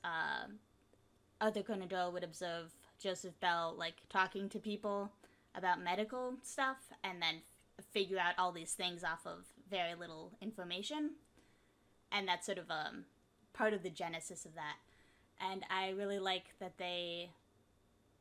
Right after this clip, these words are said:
named a char-, by naming Marcus Bell after the inspiration of Holmes, I think it does a nice thing where it kind of puts him at a more level playing field to be like, Holmes, Bell, both,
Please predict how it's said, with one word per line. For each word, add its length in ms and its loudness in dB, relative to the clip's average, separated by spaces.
named 380 -2
a 360 2
char-, 220 -4
by 180 4
naming 540 4
Marcus 440 0
Bell 400 2
after 420 0
the 140 2
inspiration 500 -4
of 80 -6
Holmes, 320 6
I 80 0
think 240 -8
it 100 -4
does 160 -4
a 60 -6
nice 240 -2
thing 160 -4
where 120 -6
it 140 -12
kind 200 0
of 120 -10
puts 220 -6
him 120 -6
at 80 -4
a 40 -6
more 220 -6
level 340 -2
playing 380 -6
field 400 -2
to 80 -16
be 120 -4
like, 220 -6
Holmes, 560 4
Bell, 460 6
both, 480 0